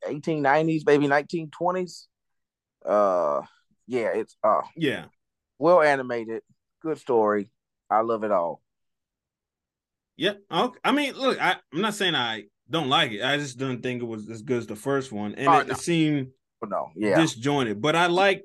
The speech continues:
Speaker 2: yeah, how
Speaker 1: Hey,
Speaker 2: everything moved forward and all that.
Speaker 1: show that gave, uh, sorry. No, big yawn.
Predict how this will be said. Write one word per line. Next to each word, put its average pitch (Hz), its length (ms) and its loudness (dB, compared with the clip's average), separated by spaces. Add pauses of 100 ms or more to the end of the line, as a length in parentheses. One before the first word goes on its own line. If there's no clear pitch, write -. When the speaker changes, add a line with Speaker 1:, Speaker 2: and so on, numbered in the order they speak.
(120)
Speaker 2:
yeah, 160 240 0
how - 160 4
Speaker 1:
Hey, 147 100 -2
Speaker 2:
everything 151 300 -4
moved 135 240 2
forward 120 300 -6
and 95 80 -14
all 90 160 -14
that. 78 240 -16
Speaker 1:
show 139 160 6
that 107 220 4
gave, 135 260 4 (1500)
uh, 240 300 2 (100)
sorry. 156 400 2 (720)
No, 190 440 6
big 143 280 2
yawn. 120 360 0